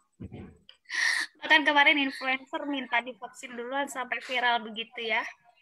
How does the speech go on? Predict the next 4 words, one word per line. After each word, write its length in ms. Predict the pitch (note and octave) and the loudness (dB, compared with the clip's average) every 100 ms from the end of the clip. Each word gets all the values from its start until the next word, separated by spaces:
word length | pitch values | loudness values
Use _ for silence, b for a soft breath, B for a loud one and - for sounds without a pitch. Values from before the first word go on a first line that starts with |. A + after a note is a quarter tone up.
| _ _ | _ _
Padahal 320 | B3+ B3+ C#4+ | 2 4 4
jatahnya 400 | C4 B3+ B3 A#3 | 2 0 0 0
nakes. 400 | A#3 A#3 B3 C#4+ - B3+ A#3+ A#3 - A3+ A3+ - - - - - B B B B B B B - - | 0 2 2 2 -2 -8 -8 -8 -6 -6 -6 -12 -16 -20 -20 -16 B B B B B B B -12 4
Em, 560 | F4+ F#4+ F#4 E4+ E4+ | 8 8 6 4 2